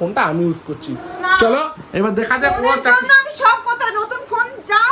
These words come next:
Speaker 2: বলবা তাই করো। তুমি দাও ফোন, দাও ফোন, দাও ফোন, দাও।
Speaker 1: আ, আগে চারটে শর্ত, প্রথম শর্তটা
Speaker 2: তাহলে
Speaker 1: শোনো।
Speaker 2: বলো। হ্যাঁ, বলো, বলো, বলো, বলো, বলো।
Speaker 1: প্রথম শর্ত, আমার পা টিপতে হবে কুড়ি বার, কুড়ি বার, দুই পায়ে কুড়ি বার, কুড়ি বার, চল্লিশ বার পাটা টিপতে হবে।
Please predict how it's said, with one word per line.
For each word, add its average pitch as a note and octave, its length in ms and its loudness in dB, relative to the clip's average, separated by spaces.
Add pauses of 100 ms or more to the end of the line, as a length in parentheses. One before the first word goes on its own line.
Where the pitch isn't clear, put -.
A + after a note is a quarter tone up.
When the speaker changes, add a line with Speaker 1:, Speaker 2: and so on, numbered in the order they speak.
(160)
Speaker 2:
বলবা A4 320 -2
তাই G#4 120 -2
করো। G#4 140 0
তুমি A4 160 -6
দাও G4+ 160 4
ফোন, G4+ 160 -10
দাও E4+ 140 -4
ফোন, G4 140 -10
দাও E4 140 -6
ফোন, F#4+ 140 -10
দাও। C#4+ 100 -8 (180)
Speaker 1:
আ, C4+ 40 -2 (360)
আগে F3+ 180 -8
চারটে G#3+ 260 -8
শর্ত, G3 180 -10 (160)
প্রথম G#3 260 -10
শর্তটা F4+ 200 2
Speaker 2:
তাহলে C4+ 160 -2
Speaker 1:
শোনো। C#4 160 -2
Speaker 2:
বলো। D3+ 100 -4 (200)
হ্যাঁ, F#4 160 -8
বলো, D#4+ 200 0
বলো, C#4+ 180 -6
বলো, A#3 200 -12
বলো, A3 200 -16
বলো। G#3+ 120 -16 (300)
Speaker 1:
প্রথম B3 220 2 (100)
শর্ত, B3+ 180 -2 (280)
আমার B3 180 -2 (140)
পা G#3+ 100 -2 (100)
টিপতে G3+ 360 -6
হবে C4+ 140 -4 (100)
কুড়ি A#3 240 -10
বার, G#3+ 160 -6
কুড়ি F#3 200 -10
বার, D3 100 -10 (100)
দুই G#3 120 -6 (100)
পায়ে A#3 220 -4 (680)
কুড়ি A3 200 -8
বার, A#3 140 -4
কুড়ি A3+ 160 -12
বার, B3+ 100 -4 (100)
চল্লিশ A#3 380 -4
বার B3 100 -2 (100)
পাটা G3 260 -4
টিপতে E3+ 320 -14
হবে। A#2+ 160 -16